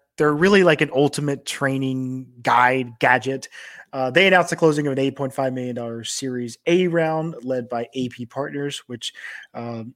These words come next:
<clears throat> heavily invested in Israeli products. So the company has raised ten million since it was founded in twenty fifteen. Um, and according to Blaze Pod, the funding will be invested in accelerated further market penetration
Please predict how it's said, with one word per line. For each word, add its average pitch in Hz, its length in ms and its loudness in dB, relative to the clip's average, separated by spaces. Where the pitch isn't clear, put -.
<clears throat> - 440 -12
heavily 190 240 6
invested 170 340 4
in 160 80 0
Israeli 139 360 2
products. 139 360 0
So 131 140 0
the 127 100 -4
company 135 240 -2
has 117 120 -6
raised 127 320 -4
ten 160 240 -2
million 139 400 -2
since - 240 -12
it 135 40 -6
was 120 180 -8
founded 131 500 -4
in 117 180 -12
twenty 120 260 -14
fifteen. 180 680 -8
Um, 120 800 -8
and 139 300 0
according 220 460 0
to 147 100 -4
Blaze 117 280 -8
Pod, 131 300 -6
the 135 60 -10
funding 139 260 -6
will 123 140 -8
be 123 140 -4
invested 120 580 -8
in 131 220 -4
accelerated 160 1000 4
further 143 480 0
market 127 400 -4
penetration 143 720 -8